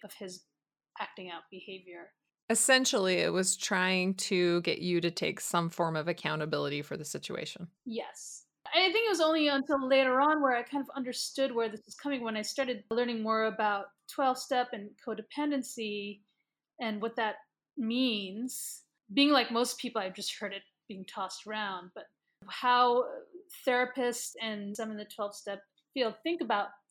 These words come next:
Speaker 1: codependency, that I realized a lot of that thinking was entering into our process of healing that was damaging to me and neglected that his acting out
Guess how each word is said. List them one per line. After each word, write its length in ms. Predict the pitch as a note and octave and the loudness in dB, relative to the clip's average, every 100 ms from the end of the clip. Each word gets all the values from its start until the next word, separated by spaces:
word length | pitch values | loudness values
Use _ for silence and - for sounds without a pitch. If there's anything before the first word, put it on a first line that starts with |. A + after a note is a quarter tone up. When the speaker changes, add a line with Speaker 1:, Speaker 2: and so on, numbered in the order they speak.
| _ | _
Speaker 1:
codependency, 560 | G#3 G#3 G3+ G3 G3+ G3+ | -8 -8 -12 -10 -10 -6
that 80 | |
I 40 | G#3 | -6
realized 460 | A#3 A#3+ G#3+ G#3 - _ _ _ _ _ - | -4 -2 -2 -4 -12 _ _ _ _ _ -6
a 60 | B3 | 4
lot 220 | B3+ C#4 | 6 6
of 80 | C4+ | 6
that 180 | A3 - - | 2 0 0
thinking 440 | C#4+ C#4+ B3 F#3 | 2 4 0 -6
was 200 | G3 G3+ _ | -10 -14 _
entering 400 | B3 A#3 A#3 G#3+ | -4 -2 -4 -4
into 580 | G#3 G#3 G#3 A3 - A3 | -4 -6 -8 -10 -6 -4
our 140 | G3 | -4
process 720 | G3 G#3+ F#3 - - - - - A3 | -4 -6 -6 -8 -12 -10 -10 -8 -6
of 220 | G3+ G3 - - | -6 -8 -12 -20
healing 580 | - B3+ D4+ A3 G3 G3+ | -10 -4 -2 -2 -4 -6
that 200 | G#3 G3+ | -4 -6
was 200 | G#3+ G3 | -6 -10
damaging 500 | - G3+ A3 G#3+ G#3 | -10 -8 -6 -8 -10
to 160 | G3+ G3+ | -10 -12
me 320 | F#3+ F#3+ G3+ G#3+ | -10 -10 -10 -8
and 240 | G#3 G3+ - - - | -6 -8 -14 -10 2
neglected 640 | C#4 E4+ E4+ F4 F#4 F4+ | 2 6 4 4 -2 2
that 240 | C#4 B3+ - - _ | 4 4 2 -10 _
his 560 | C#4 - C#4 D4 D4+ - - | -14 -4 2 4 2 -6 -2
acting 380 | C4 C4 C4 | -2 -2 -2
out 300 | B3+ C4+ B3+ | 2 4 2